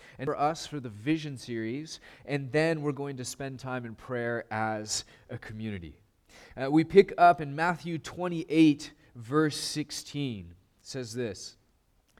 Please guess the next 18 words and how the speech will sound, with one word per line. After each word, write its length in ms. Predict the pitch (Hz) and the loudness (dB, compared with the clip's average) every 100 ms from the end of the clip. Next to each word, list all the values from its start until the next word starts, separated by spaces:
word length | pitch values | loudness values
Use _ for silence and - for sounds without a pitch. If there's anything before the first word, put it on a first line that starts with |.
| - - - - _ | -20 -20 -20 -20 _
"Then 280 | 135 190 220 | 6 6 8
the 100 | 233 | 6
eleven 340 | 185 196 202 | 6 4 2
disciple-, 600 | 190 - 175 196 165 151 135 | -2 0 2 2 -2 -6 -6
disciples 720 | 127 151 175 190 165 123 110 | -6 -2 0 0 -2 -6 -6
went 240 | 160 175 | -8 -6
to 80 | 175 | -6
Galilee, 640 | 131 139 160 151 120 98 | 0 2 4 2 0 -6
to 180 | - 151 | -8 -6
the 80 | 151 | -4
mountain 460 | 147 170 190 220 | 0 2 0 2
where 120 | 208 | 4
Jesus 500 | 180 131 156 156 156 | 4 0 -6 -6 -6
had 160 | 151 131 | -8 -8
told 240 | 143 147 | 0 0
them 140 | 143 147 | 0 -6
to 100 | 143 | -10
go. 420 | 117 131 113 95 | -4 -2 -2 -6